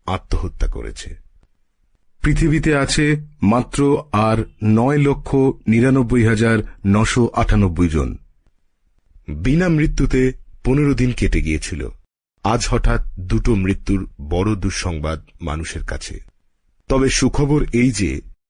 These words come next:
আগামী তিন মাসের মধ্যে আরো প্রায় ছাব্বিশটি শিশু জন্মগ্রহণ করার কথা,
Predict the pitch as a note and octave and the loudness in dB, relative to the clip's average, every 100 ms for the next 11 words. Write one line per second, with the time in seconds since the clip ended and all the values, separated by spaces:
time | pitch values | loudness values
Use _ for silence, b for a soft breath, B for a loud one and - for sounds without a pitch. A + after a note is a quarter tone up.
0 | _ - G#2 G#2+ A#2+ A#2+ - B2+ C3+ C3+ | _ -6 -2 0 2 0 0 -2 0 0
1 | C3 - A#2+ A#2+ G#2 A2+ A2+ - - _ | -2 -2 0 -2 0 0 0 -2 -12 _
2 | _ _ F2+ G#2+ A2 G#2+ - F#2 E2+ F2 | _ _ -2 0 0 0 0 0 0 -4
3 | - - - - G2 F#2 G#2 - G2+ - | -10 -18 -4 -2 0 0 -2 -2 -6 -4
4 | G#2+ - G#2 E2+ E2 D#2 D2+ C#2+ E2 D2+ | -4 -4 -4 -4 -4 -6 -8 -8 -10 -8
5 | B1+ A1+ - A1 - - | -8 -6 -6 -4 -4 -4